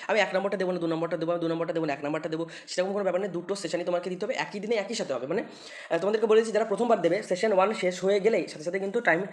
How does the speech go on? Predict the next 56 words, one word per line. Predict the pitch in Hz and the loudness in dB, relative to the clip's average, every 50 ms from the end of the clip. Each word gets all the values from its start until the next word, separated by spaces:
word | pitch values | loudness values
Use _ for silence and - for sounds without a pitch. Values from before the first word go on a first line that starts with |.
| - - - | -12 -14 -10
সেশন | - 170 190 185 | -2 -2 -2 2
টু | 190 196 | 2 2
এর | 214 220 220 | 2 2 2
টাইম | - 180 202 | 0 0 0
শুরু | 196 - 170 160 | 0 -2 -2 -2
হয়ে | 143 131 | -2 -2
যাবে, | 139 151 | -2 -2
মানে | 196 220 | 0 0
একই | 190 185 - 208 | -2 -2 -2 -4
সাথে | 226 220 233 | -2 0 2
হবে, | 240 247 | 2 2
just, | - 233 262 247 | 4 2 2 2
just | 170 214 254 - - - - - - - | 0 -2 -2 -2 -6 -12 -16 -18 -16 -6
সেশন | - - 233 277 269 | -2 4 6 6 6
দুটো | - - 202 | 6 6 4
আলাদা। | 151 143 127 127 - - - - - - - - | 4 4 0 -4 -6 -10 -14 -18 -20 -20 -6 2
আলাদা | 175 202 226 269 | 4 8 8 8
করার | 262 262 262 262 | 8 8 6 6
কারণ | 254 240 226 214 208 | 6 4 4 4 2
কি | - 208 254 - - - - | 0 -2 -4 -4 -8 -8 2
তোমাদেরকে | 185 196 202 208 196 220 | 4 4 4 6 4 4
আমি | 214 180 | 4 6
বলে | 196 220 202 | 4 4 4
দিচ্ছি। | 190 190 - - 202 233 - - - - | 2 -2 0 0 0 -2 -2 -6 -6 -4
<clears throat> | - 220 202 - - | -2 -2 -2 0 0
এই | 190 | 0
যে | 196 233 | 0 2
সেশন | 226 208 196 - - 202 | 0 0 0 2 2 4
ওয়ান | 196 208 196 165 | 4 4 4 2
যেটা, | 156 143 175 - - - - - - - - - | 2 2 0 0 -2 -10 -16 -16 -18 -6 -6 0
এক্ষেত্রে | 185 233 226 247 240 | 0 2 2 2 0
কিন্তু | 240 233 254 | 2 4 2
তোমার | 262 254 - | 2 2 4
qualify | 190 196 202 220 247 240 240 226 | 4 4 4 4 2 2 2 2
in | 220 | 2
nature, | 196 175 165 160 143 | 2 0 0 0 -2
এখানে | 151 175 185 | -2 -2 -2
কিন্তু | 202 208 190 214 | -2 -2 -2 -2
just | 220 220 - | -4 -2 0
কোয়ালিফাই | - 180 175 175 208 208 202 | 0 2 2 4 4 2 4
করলেই | - 175 165 165 185 214 214 | 4 2 4 6 6 4 4
হবে। | 180 208 175 139 - - - - - - | 4 2 0 0 -4 -8 -14 -16 -6 -4
এখানে | 156 170 190 | -2 0 0
কিন্তু | 220 220 226 220 - | 2 2 2 2 2
এমন | 165 196 233 240 202 | 4 4 4 4 4
না | 180 185 - - - - - - | 2 0 0 -4 -12 -16 -10 -4
যে | 180 | 0
তোমাকে | 190 196 196 214 | 2 2 2 4
পাস | 196 180 180 180 - | 2 2 2 2 0
করতে | - 185 180 - - 202 | -4 -6 -6 0 2 2
হবে | 180 185 | 2 4
বা | 175 175 170 | 4 2 2
এখানে | 165 165 180 180 | 2 0 0 -2
কিন্তু, | 180 180 185 185 180 - - - - | -2 -2 -4 -6 -8 -10 -12 -4 -2
আহ, | 156 156 156 | 0 0 2
যে | 156 165 165 | 2 0 -2